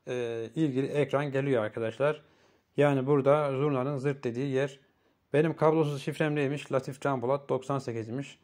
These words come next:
Ben bunu nasıl değiştirebilirim? Çok basit arkadaşlar. Ne yapmak istiyorsanız mesela Latif Can Polat yüz sekiz yapayım ben.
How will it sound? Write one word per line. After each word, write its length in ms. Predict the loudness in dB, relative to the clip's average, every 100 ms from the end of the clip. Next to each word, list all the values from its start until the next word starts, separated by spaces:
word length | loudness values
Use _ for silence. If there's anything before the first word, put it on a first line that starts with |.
| _ _ _ _ _
Ben 180 | 2 4
bunu 280 | 0 -2 -2
nasıl 200 | -2 0
değiştirebilirim? 600 | -4 -4 -8 -8 -14 -16 _ _ _ _ _ _ _ _ _ _ _ _ _ _ -20 -20 0
Çok 220 | 4 6
basit 220 | 4 2 2
arkadaşlar. 640 | 2 2 0 0 -2 -4 _ _ _ _ _
Ne 100 | 4
yapmak 400 | 6 6 0 -4
istiyorsanız 520 | -2 -2 -2 -4 -6 -4
mesela 340 | -2 0 0
Latif 300 | 0 -4 -12 _ _ _ _ _ _
Can 260 | 0 2 0
Polat 580 | 2 0 -2 -12 -18 _ _ _ _ _ _ _ _ _ _ _ _ _ -6
yüz 200 | -6 -4
sekiz 340 | -6 -4 0
yapayım 420 | 0 -2 -8 -6
ben. 180 | -6 -8